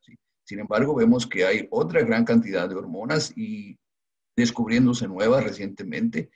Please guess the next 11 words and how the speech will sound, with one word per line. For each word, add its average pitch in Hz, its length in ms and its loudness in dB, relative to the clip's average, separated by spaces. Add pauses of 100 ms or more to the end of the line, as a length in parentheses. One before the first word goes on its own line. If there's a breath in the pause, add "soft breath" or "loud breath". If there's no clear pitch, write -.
(160)
y 127 100 0
otras 143 280 0
que 143 100 -6
sigan, 127 380 0
sí, 120 220 -2
que 131 120 -6
esas 120 220 0
van 120 160 6
a 120 60 6
seguir 98 420 -8
descubriéndose. 98 920 -4